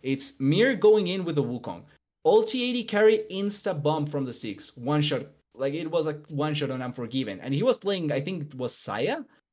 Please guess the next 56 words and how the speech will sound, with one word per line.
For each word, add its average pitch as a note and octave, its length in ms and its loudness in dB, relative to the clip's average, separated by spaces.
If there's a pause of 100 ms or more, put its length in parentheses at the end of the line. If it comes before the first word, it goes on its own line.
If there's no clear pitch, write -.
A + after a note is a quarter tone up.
(180)
So G3 220 4
it's E3+ 240 -2
not G#3 160 4
like F4 140 -2
it's A3 160 4
an A3 80 4
A A3 80 4
D G#3+ 80 0
carry F3 260 0
that F3 140 0
it's D3+ 160 -8
easily E3 260 -4
killable. C#3 520 -6 (220)
And C#3 140 2
they E3 240 -2 (240)
play F3 380 0
that F#3+ 160 0
out F3 340 -2
quickly. A#3 480 -2
They F3 160 -4
get E3 240 -4
two F#3 160 -6
picks, E3 340 -6 (320)
immediately E3 420 -2
go D3 200 6
Baron. G2 320 -2 (500)
I-, D3 140 -8
it G3 160 2
was A#3 260 2
so D3+ 280 0
well G3 200 0
executed, F#3+ 680 -2 (160)
and E3 120 -2
the D#3 120 -2
setup F3+ 380 0
that F3 100 -4
they E3 140 -2
have C#3+ 200 0
with C#3+ 140 0
the C3 80 -2
six D3 340 -6
is C#3+ 100 -8
always C3+ 240 -4
so B2+ 400 -6
consistent. G#2+ 500 -12
So A#2+ 200 -10 (300)
it C3+ 60 -2
was F3 300 0
so E3+ 380 0
nice D3 280 -2
to - 60 -10
see, C3+ 200 -2
and C#3+ 100 0
I B2+ 60 -2
feel E3+ 160 -6
like D#3+ 220 0